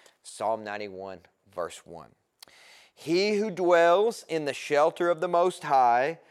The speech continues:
will abide in the shadow of the Almighty." And we just say from the very beginning, we step into that shadow.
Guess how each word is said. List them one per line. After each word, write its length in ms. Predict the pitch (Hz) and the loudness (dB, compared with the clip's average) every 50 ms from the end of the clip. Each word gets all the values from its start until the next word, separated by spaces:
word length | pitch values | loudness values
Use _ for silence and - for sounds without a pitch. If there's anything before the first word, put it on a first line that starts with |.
| _ _ _ _ _ _ _ | _ _ _ _ _ _ _
will 200 | 127 147 143 139 | -2 0 2 2
abide 880 | 127 110 107 131 131 139 135 139 147 147 151 156 165 175 180 185 180 - _ | 0 0 2 2 4 6 6 6 6 4 4 2 2 0 -2 -6 -10 -12 _
in 160 | - 151 143 | -6 -4 -4
the 100 | 131 117 | -4 -6
shadow 760 | - - - - 151 139 143 147 151 147 151 151 151 151 156 - | -8 -8 -6 -2 2 2 4 4 4 2 2 0 0 0 -2 0
of 260 | - 147 147 147 131 | 0 0 0 0 0
the 140 | 131 143 147 143 | -2 0 2 4
Almighty." 540 | 135 139 143 143 135 123 117 110 107 104 | 4 2 2 2 2 2 2 0 -2 -4
And 80 | 107 107 | -6 -4
we 100 | 127 156 | -6 -4
just 260 | 160 175 156 - - | -4 -4 -6 -6 -4
say 220 | - 160 156 160 151 | -2 0 0 0 0
from 160 | - 156 139 | -4 -6 -8
the 60 | 127 | -6
very 240 | 110 127 135 139 139 | -2 -2 0 0 0
beginning, 380 | 135 143 120 135 127 120 110 | -2 -4 -6 -6 -6 -6 -8
we 100 | 113 123 | -8 -10
step 440 | 113 - - - _ 131 127 120 - | -10 -10 -16 -10 _ -6 -6 -6 -6
into 160 | 127 123 120 | -8 -8 -6
that 220 | 113 113 107 101 - | -6 -6 -8 -8 -10
shadow. 420 | - - 107 85 80 67 50 - | -14 -12 -12 -12 -12 -12 -16 -18